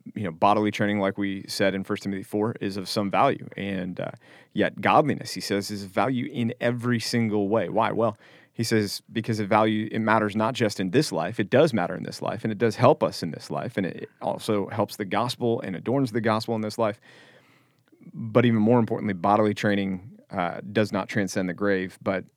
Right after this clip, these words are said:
spiritual, godly training does. It has value eterni-, eternally as well. So your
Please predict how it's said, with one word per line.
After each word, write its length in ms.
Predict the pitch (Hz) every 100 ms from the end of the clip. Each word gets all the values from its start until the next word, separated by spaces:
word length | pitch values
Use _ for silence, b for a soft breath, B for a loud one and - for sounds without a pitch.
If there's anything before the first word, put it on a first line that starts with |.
| -
spiritual, 640 | - 113 113 107 95 90 -
godly 340 | 104 107 95
training 340 | - 85 87
does. 400 | 98 95 - - -
It 100 | 95
has 380 | 95 95 92 -
value 500 | - 98 95 98 -
eterni-, 420 | - - 110 113 - -
eternally 600 | - 117 - 139 90 95
as 100 | 98
well. 220 | 104 -
So 160 | - 113
your 300 | 110 147